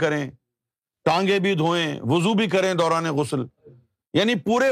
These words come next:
وجود کو پاک کر لیں اور ایسا پاک کر لیں، کیسا؟ کہ پورے وجود پر کوئی غلاظت باقی نہ رہ جائے۔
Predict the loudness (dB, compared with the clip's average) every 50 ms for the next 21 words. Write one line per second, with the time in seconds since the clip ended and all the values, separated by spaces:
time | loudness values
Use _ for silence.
0 | 2 0 0 2 2 2 2 0 2 0 0 0 2 2 2 2 0 0 0 0
1 | 0 2 0 0 0 0 0 0 0 0 0 -2 0 0 0 0 0 0 0 0
2 | 2 2 0 0 0 0 0 -2 0 0 0 0 0 -2 -2 -4 -8 -14 -20 _
3 | _ _ _ _ _ _ -2 -2 -2 0 0 0 0 0 -2 -6 _ _ _ -20
4 | -20 -20 -20 -20 -20 -20 -20 -20 _ _ _ -2 -2 0 0 0 0 2 2 2
5 | 2 2 2 2 2 2 2 2 2 2 0 0 -2 -2 0 0 0 0 -2 -4
6 | -4 -10 _ -2 0 2 2 2 2 0 0 0 0 0 0 -2 -2 -2 -2 0
7 | 0 2 2 2 2 2 0 0 0 -2 -2 -2 -4 -6 -2 0 2 2 2 0
8 | -2 -4 _ -2 0 0 0 0 0 0 0 0 0 0 0 0 -2 -2 -2 0
9 | 0 2 2 2 0 0 -2 -6 -10